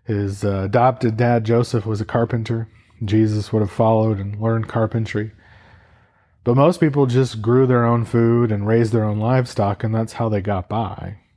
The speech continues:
But even though most people lived in poverty, you think about Mary, she would be the poorest of the poor because she was essentially a child, and she was a female child.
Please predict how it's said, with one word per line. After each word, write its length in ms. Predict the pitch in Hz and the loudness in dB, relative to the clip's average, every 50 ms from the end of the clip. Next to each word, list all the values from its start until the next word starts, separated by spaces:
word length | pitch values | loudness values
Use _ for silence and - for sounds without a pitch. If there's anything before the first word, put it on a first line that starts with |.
| _ _ _ _ _ _ _ _ _ _ _ _ _ _ _ _ _ - - - - - - - - _ _ _ _ _ _ _ _ - - - - | _ _ _ _ _ _ _ _ _ _ _ _ _ _ _ _ _ -20 -20 -20 -20 -20 -20 -20 -20 _ _ _ _ _ _ _ _ -20 -16 -8 -2
But 120 | 143 160 | 0 2
even 180 | 185 185 190 170 | 2 2 4 4
though 100 | 151 135 | 2 4
most 240 | 131 139 147 - | 4 2 0 0
people 240 | - 139 120 123 120 | -2 -2 0 0 2
lived 200 | 120 123 117 117 | 0 0 0 0
in 120 | 117 110 107 | -4 -4 -2
poverty, 480 | - 156 175 175 139 127 120 113 113 | -2 0 0 2 0 0 0 0 0
you 80 | 113 113 | 0 0
think 160 | 147 143 127 | 0 0 0
about 160 | 123 117 110 | 0 0 0
Mary, 480 | 113 123 147 160 156 131 117 117 117 110 | 0 0 0 2 2 2 2 2 0 0
she 220 | - - - 147 | -2 -2 0 2
would 160 | 143 139 127 | 2 2 2
be 80 | 127 131 | 2 0
the 120 | 117 117 | 0 0
poorest 540 | - - - - 175 175 170 160 147 - - | -2 -2 0 0 2 2 2 2 0 0 -2
of 120 | 131 117 113 | -4 -2 -2
the 60 | 107 | -6
poor 480 | - - - 170 139 104 92 90 95 - - - - - - - | -6 -4 -2 -2 -2 -2 -2 -4 -8 -10 -12 -20 -20 -20 -18 -10
because 220 | - 117 147 131 | -4 -2 -2 0
she 100 | - 147 | 2 2
was 160 | 139 135 123 | 2 4 2
essentially 460 | 123 120 - 170 180 175 - 151 139 120 | 2 0 0 0 -2 0 0 2 2 2
a 80 | 110 | 0
child, 560 | - - - 151 135 117 110 110 117 120 120 | 0 -2 -4 -2 -2 0 0 2 2 0 0
and 180 | 120 104 113 113 | -2 -4 -6 -8
she 120 | - - | -4 -2
was 160 | 127 123 113 113 | -2 -2 -2 -2
a 80 | 113 | -4
female 640 | - - - - - 147 147 135 117 95 90 90 90 | -6 -8 -10 -4 -2 0 0 0 0 -2 -4 -6 -8
child. 460 | - - 101 87 80 95 - - 98 | -8 -8 -8 -8 -8 -10 -14 -16 -18